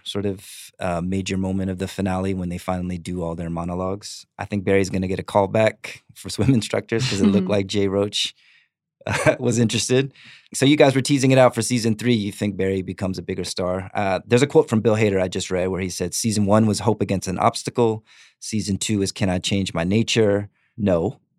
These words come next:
Speaker 1: So what am I gonna do now in season three?" So you think it's gonna move upward where Barry's career takes off? Not some dark thing. I always feel like this whole thing is gonna end with him killing himself. Maybe that's super dark,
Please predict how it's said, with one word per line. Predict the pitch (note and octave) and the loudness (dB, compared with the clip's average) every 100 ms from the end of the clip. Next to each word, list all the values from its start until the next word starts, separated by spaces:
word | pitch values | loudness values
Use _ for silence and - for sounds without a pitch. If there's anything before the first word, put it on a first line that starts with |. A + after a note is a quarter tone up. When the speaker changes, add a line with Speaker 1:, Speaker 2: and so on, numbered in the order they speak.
| _ | _
Speaker 1:
So | - G#2 | -2 4
what | A2 | 4
am | G2+ | 4
I | |
gonna | F#2+ | 0
do | F2 F#2 | -2 -2
now | F2+ F2 | -4 -4
in | E2+ | -6
season | - F2 E2 | -10 -12 -12
three?" | - E2 D#2 - | -10 -8 -8 -8
So | F#2+ F2+ F2 | -4 -4 -4
you | G#2 A2 | -6 -2
think | B2+ | -2
it's | G#2 - | -2 -4
gonna | G2+ | -2
move | F#2+ F#2+ F2+ | -2 -2 0
upward | G#2 - F#2 | -2 0 -2
where | F2+ F2 | -2 -4
Barry's | F#2 F2+ F2+ - | -4 -4 -4 -8
career | - F2 F#2 F2 E2+ E2 D#2+ | -10 -8 -4 -4 -4 -6 -8
takes | - D#2 | -10 -6
off? | D#2+ C#2+ C#2+ - - _ _ _ _ _ - | -4 -4 -4 -10 -20 _ _ _ _ _ -8
Not | G#2 F#2+ E2 - | -4 -4 -4 -6
some | G2 | -8
dark | F#2+ F#2 F2+ | -4 -4 -4
thing. | G2+ F#2+ | -2 4
I | A#2+ | 6
always | F3 E3+ | 6 2
feel | C#3 C3 | 0 2
like | A#2+ | 2
this | - - | -2 -4
whole | G#2+ | -2
thing | - G2+ | -2 -4
is | F#2 | -4
gonna | F#2 F#2 | -4 -6
end | - F2 | -6 -6
with | E2 - | -8 -10
him | F2 | -12
killing | F2 F#2 D#2+ | -10 -8 -8
himself. | D2 - - - - | -8 -12 -12 -14 -14
Maybe | E2 - | -14 -10
that's | - - | -10 -8
super | - - - | -10 -10 -10
dark, | - - | -10 -12